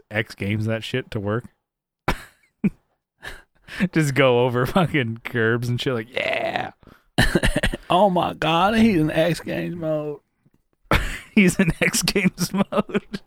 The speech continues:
Speaker 2: Yeah.
Speaker 1: <laughs> All, all I do is a hop a curb, like, "Ooh."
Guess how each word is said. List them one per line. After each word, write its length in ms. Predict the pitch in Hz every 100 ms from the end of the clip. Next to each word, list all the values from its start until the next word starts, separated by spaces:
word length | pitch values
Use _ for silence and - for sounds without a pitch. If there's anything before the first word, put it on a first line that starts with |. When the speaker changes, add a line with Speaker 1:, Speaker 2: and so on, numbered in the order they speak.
| - - - -
Speaker 2:
Yeah. 380 | 170 - 135 - - -
Speaker 1:
<laughs> 200 | 220 -
All, 160 | 165 156 143 247
all 160 | 160 165
I 80 | 156
do 120 | 143
is 100 | 139
a 60 | 135
hop 200 | 139 135
a 40 |
curb, 240 | 131 127 120
like, 180 | 117 - -
"Ooh." 160 | 381